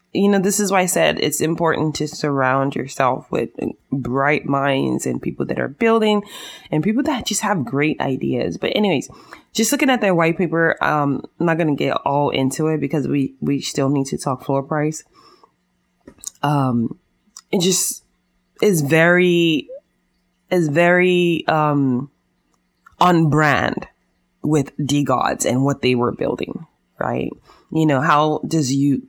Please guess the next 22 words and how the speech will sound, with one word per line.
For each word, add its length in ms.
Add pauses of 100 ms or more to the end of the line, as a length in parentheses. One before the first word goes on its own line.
why 580
the 120
token, 520 (540)
um, 400
or 340
why, 760 (140)
I, 180 (140)
should 160
I 40
call 180
it 100
a 100
token? 640
Why 420
Youth? 640 (120)
<laughs> 140
How 1160
does 180
it 80
make 420
you 180
money? 380